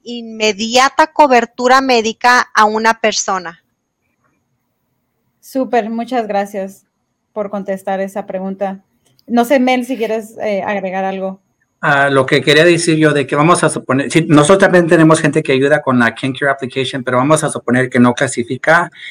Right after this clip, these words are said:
Speaker 3: y el doctor ocupa que usted se haga un examen, un M R I o unos de esos exámenes de X-ray que cuestan mucho dinero. Aquí en Wichita tenemos, los doctores donan sus servicios y tenemos como cupones, y esos cupones se usan para la gente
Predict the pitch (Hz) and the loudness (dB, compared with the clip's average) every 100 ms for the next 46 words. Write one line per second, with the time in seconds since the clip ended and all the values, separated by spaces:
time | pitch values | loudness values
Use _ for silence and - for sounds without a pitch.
0 | - _ 131 127 120 120 151 143 147 135 | -20 _ 0 2 4 2 4 4 2 0
1 | 143 147 131 135 120 131 135 131 131 120 | 0 0 -2 -2 -2 -2 0 0 0 -2
2 | - 127 120 110 107 117 127 135 131 131 | -2 0 0 0 -2 -2 0 0 2 4
3 | 127 123 120 110 110 117 135 127 123 - | 6 6 4 2 2 2 0 0 -4 -6
4 | 120 131 127 127 123 - - 113 113 123 | -6 -2 0 0 -2 -6 -4 -4 0 -2
5 | 120 - 113 120 - 120 123 120 120 - | -2 0 0 -2 -2 -2 2 2 2 0
6 | 117 113 131 160 185 - - - - - | -2 0 0 0 -4 -6 -20 -18 -18 -20
7 | - _ - 120 - 151 151 170 165 170 | -20 _ -2 0 4 4 4 2 4 4
8 | 175 170 131 131 147 143 131 123 120 143 | 4 4 2 2 0 2 2 2 2 2
9 | 156 165 131 123 139 151 151 151 131 - | 4 2 0 2 4 4 2 0 -6 -4
10 | 123 123 135 - 170 165 120 123 139 139 | -4 -4 -6 -4 -4 -4 -2 0 0 0
11 | 123 117 117 107 123 113 107 - 120 123 | 2 2 0 0 2 2 0 -2 2 2
12 | 120 147 131 131 139 143 131 127 135 123 | 2 -4 -6 -2 0 0 -2 -2 -2 0
13 | 120 117 113 123 - 139 139 | 2 2 0 -2 0 0 0